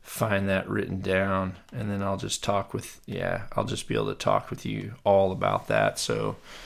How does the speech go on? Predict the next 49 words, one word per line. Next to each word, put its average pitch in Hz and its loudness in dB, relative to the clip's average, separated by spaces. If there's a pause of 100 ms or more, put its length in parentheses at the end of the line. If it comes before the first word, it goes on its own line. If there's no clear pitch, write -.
(240)
um, 110 0
really 156 6
the 107 6
levels, 107 6
and 104 4
I 110 4
wanna 120 4
make 113 4
sure 110 4
for 110 -4
those 113 4
of 107 0
you 110 2
who 101 0
did 104 2
not 110 2
watch 107 6
the 104 -2
live 104 2
feed, 101 -4 (100)
I 104 -2
wanna 127 4
really 113 6
make 110 0
it - -10
clear 101 6 (520)
that 113 2
the - 2
aspects 160 6
of, 104 -2 (280)
of 101 4 (200)
Nock 120 8
On 110 6 (120)
that 101 -2
you 107 2
know 110 4
now 101 2 (100)
are 104 6
still 127 6
gonna 131 4
be 101 0
available 104 6
for 107 -2
free. 117 2
You're 107 2
gonna 120 2
be 117 4
able 110 6
to, 104 2